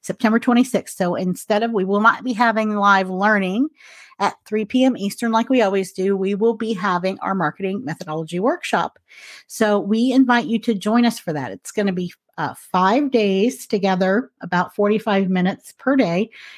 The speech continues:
And we're gonna be walking you through the process of getting clear on how to create a content plan that connects with your target market on an emotional level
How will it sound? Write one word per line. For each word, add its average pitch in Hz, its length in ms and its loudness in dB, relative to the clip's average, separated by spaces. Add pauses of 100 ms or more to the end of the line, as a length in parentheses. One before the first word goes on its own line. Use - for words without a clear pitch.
(140)
And 185 200 2
we're 196 120 4
gonna 208 180 2
be 185 160 0
walking 185 520 2
you 302 140 4
through 320 220 -2
the 320 80 0
process 254 560 -2
of 170 220 -2
getting 269 340 2
clear 208 680 0
on 202 140 2
how 214 400 0
to 302 160 -8
create 214 280 0
a 196 40 0
content - 600 0
plan 180 460 -4 (420)
that 202 140 -4
connects 220 500 -2
with 285 160 -4
your 285 100 2
target 214 560 -2
market 170 520 -4 (400)
on 190 80 -2
an 190 120 0
emotional 202 760 2
level 220 500 0